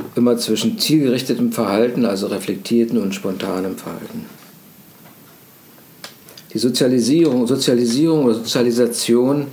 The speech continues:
in der Umwelt heißt nichts anderes als ein Hineinwachsen in die Gesellschaft und ist, wenn man so will, ein lebenslanger Prozess.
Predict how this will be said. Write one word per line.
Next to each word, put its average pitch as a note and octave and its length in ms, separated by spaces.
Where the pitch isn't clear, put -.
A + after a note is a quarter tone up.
in D3 220
der C#3 180
Umwelt B2+ 760
heißt A#2+ 280
nichts C3+ 200
anderes A#2+ 480
als G#2+ 200
ein G#2+ 120
Hineinwachsen A2+ 840
in A2+ 100
die A2+ 120
Gesellschaft G#2 680
und A2+ 180
ist, - 440
wenn A2+ 140
man A2 200
so F#2+ 180
will, A2+ 280
ein G2+ 160
lebenslanger G2 640
Prozess. - 600